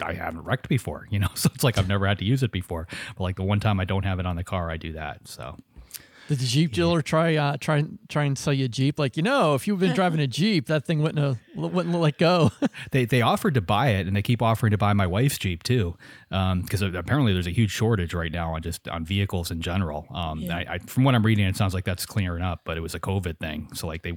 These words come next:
Speaker 1: you know, used vehicles, especially the ones that hold value, like Jeep Wranglers, like, they don't seem to go down in value. They just sort of sit there,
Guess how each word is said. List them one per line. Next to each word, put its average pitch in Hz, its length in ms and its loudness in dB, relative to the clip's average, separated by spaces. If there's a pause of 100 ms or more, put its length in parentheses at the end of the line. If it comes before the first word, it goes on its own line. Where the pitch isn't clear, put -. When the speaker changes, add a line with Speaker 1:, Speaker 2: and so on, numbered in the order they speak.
(200)
Speaker 1:
you 80 120 -10
know, 78 60 -10
used 98 300 0
vehicles, 98 400 0
especially 101 320 0
the 95 80 0
ones 95 160 0
that 90 100 -2
hold 90 220 -2
value, 87 320 0
like 87 120 -6
Jeep 113 200 0
Wranglers, 98 420 0
like, 85 120 -8
they 87 100 -6
don't 90 180 -4
seem 98 160 -4
to 87 60 -6
go 85 100 -8
down 85 220 -6
in 82 60 -8
value. 85 360 -4
They 78 120 -8
just 85 160 -8
sort 85 120 -6
of 82 80 -8
sit - 220 -4
there, 80 220 -8